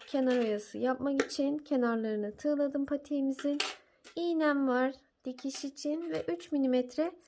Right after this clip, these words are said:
şişlerim var. Bir de bakın şöyle süslemek için bir süsleme boncuğu kullandım. Bakın böyle taşlı. Bunu kestim. Sonrasında iğnem ve ipimle buraya diktim.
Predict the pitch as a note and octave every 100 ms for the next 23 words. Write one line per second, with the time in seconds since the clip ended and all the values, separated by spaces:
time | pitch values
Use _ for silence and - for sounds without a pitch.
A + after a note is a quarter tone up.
0 | _ _ - - D#4+ D#4 C4 B3 A3+ A3+
1 | C4+ G4+ - _ _ _ F4+ E4 C#4+ C#4+
2 | D4+ C#4+ C#4 D#4 C#4 B3 C#4 D#4+ D4 C#4+
3 | - B3+ A#3+ A#3 - C#4+ D#4+ - _ _
4 | _ _ _ _ _ _ _ _ _ -
5 | - _ _ _ _ D#4 D4 D4 - _
6 | - - D4+ C#4 - C4+ C4 B3 - _
7 | _ _ _ - A#3 A#3 A3 G#3+ G#3 G#3
8 | C#4 C#4 C4+ C4 C4 C4 B3 B3 A#3 A3
9 | G#3 G#3 - C4 C4 - C4+ - - _
10 | _ _ _ _ D#4+ D4 D4 F#4 D#4+ -
11 | - D4+ G#4+ - - D4 B3 B3 B3 A#3+
12 | C4+ F4 - _ _ _ D#4+ D#4+ B3 A3+
13 | A3+ C4 D4+ C#4 B3 D4 D#4+ B3+ G#3 A3+
14 | C#4+ E4+ - _ D4+ D4 - C4 C#4+